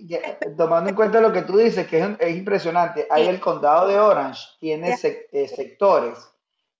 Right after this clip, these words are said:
Speaker 1: que solamente te permite, eh, hacer Airbnb un tercio de la propiedad. Es decir, que si tienes tres habitaciones, solamente puedes alquilar una. Y bajo la condición de que viva el propietario. Es decir, hay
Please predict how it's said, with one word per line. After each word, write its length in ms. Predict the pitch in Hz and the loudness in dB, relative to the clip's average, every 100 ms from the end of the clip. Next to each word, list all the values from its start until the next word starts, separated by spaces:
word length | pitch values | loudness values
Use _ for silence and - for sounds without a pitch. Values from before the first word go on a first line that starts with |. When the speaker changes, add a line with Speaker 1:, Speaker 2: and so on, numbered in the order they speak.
| _ | _
Speaker 1:
que 580 | - 160 160 156 - - | -4 0 2 2 0 -10
solamente 640 | - 185 175 185 196 196 196 | -6 -2 0 2 0 -2 -2
te 100 | 185 | -2
permite, 600 | 156 147 160 - 185 - | -4 -4 -10 -6 -6 -4
eh, 280 | - 156 156 | -2 2 2
hacer 300 | 156 160 156 | 2 -2 0
Airbnb 440 | 165 170 180 190 | 0 0 -4 -2
un 240 | 185 185 180 | -4 -8 -8
tercio 680 | - 214 233 233 240 240 233 | 0 2 2 -2 0 0 0
de 160 | 147 147 | -2 2
la 180 | 135 | 2
propiedad. 540 | 131 135 - 131 127 - | -2 -10 -6 -4 -4 -2
Es 80 | 147 | -4
decir, 300 | 160 185 - | -2 -4 -6
que 80 | |
si 180 | 143 143 | -10 -8
tienes 400 | 143 151 175 _ | -8 -8 -8 _
tres 200 | - 190 | -2 2
habitaciones, 680 | 190 196 190 143 180 175 185 | 4 2 -2 -6 -4 -4 -4
solamente 520 | - 143 147 147 151 | -4 -4 -4 -8 -12
puedes 280 | - 147 143 | -8 -4 -2
alquilar 460 | - - 131 131 - | -2 -4 -8 -8 -6
una. 320 | 165 143 - _ _ _ _ - | -6 -6 -10 _ _ _ _ -4
Y 160 | 214 | 0
bajo 240 | 208 185 185 | 4 4 4
la 180 | 170 | 2
condición 600 | 170 160 156 151 202 220 | 2 -2 -4 -4 0 2
de 140 | 220 220 | 2 2
que 140 | 233 | 0
viva 260 | 151 147 160 | 0 0 0
el 100 | 160 | -2
propietario. 640 | 156 151 139 - 123 131 | -4 -4 -4 -2 -4 -4
Es 80 | 135 | -8
decir, 400 | 165 160 185 139 _ _ - | -8 -4 -4 -6 _ _ -2
hay 260 | 185 202 | 4 4